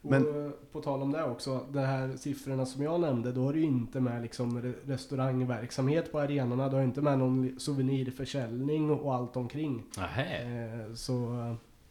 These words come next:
Speaker 3: Då dubblar vi den.
Speaker 2: Det gör vi.
Speaker 1: Men, <clears throat> men det här med, det här med villkorstrappan som,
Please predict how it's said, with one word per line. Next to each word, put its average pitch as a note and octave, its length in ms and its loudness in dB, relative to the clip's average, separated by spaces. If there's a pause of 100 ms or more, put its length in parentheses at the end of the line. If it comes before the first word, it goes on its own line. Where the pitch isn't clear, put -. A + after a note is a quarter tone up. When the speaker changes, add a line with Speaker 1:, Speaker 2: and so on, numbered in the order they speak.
Speaker 3:
Då G#2 60 -6
dubblar A#2+ 420 0
vi E3 100 -2
den. E2 140 -6 (600)
Speaker 2:
Det D#3 140 -2
gör C#3 120 2
vi. A2+ 140 0 (880)
Speaker 1:
Men, C#3 280 10 (300)
<clears throat> B2+ 320 8
men C#3 180 8
det D3 80 8
här D3 180 4
med, A#2 420 2 (120)
det C#3 140 0
här C#3 80 6
med A#2+ 160 4
villkorstrappan C3 960 0
som, C#3 480 4